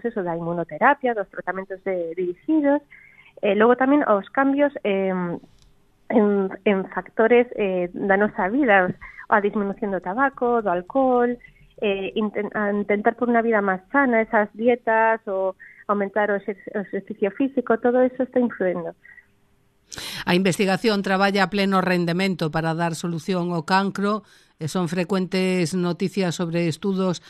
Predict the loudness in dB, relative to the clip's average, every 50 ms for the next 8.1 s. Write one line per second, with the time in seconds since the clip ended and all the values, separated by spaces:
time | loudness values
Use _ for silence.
0 | -20 -20 _ _ _ -4 0 2 2 2 2 0 -2 -2 0 0 0 0 0 0
1 | 0 0 -2 -4 -2 -2 -4 -4 -2 -2 -2 -2 -2 -2 -4 -6 -4 -2 -2 -2
2 | 0 0 0 0 -2 -2 -2 -2 -2 -2 0 0 0 0 0 -2 -4 -4 -4 -2
3 | -2 -2 0 0 -2 -2 -4 _ _ _ _ -8 -6 -2 0 0 0 2 0 -2
4 | -2 -2 -4 -4 -4 -4 -4 0 0 0 0 0 -4 -8 -12 -14 _ _ _ _
5 | _ _ _ _ _ -6 -4 -2 0 0 -2 0 0 0 0 0 -2 -2 -2 -2
6 | -2 -2 -2 -2 -2 -2 -4 -4 -6 -6 -6 -6 -6 -6 -6 -8 -8 -6 -6 -6
7 | -8 -8 -8 -8 -6 -6 -6 -6 -8 -8 -8 -8 -10 -10 -12 -12 -12 -12 -12 -12
8 | -14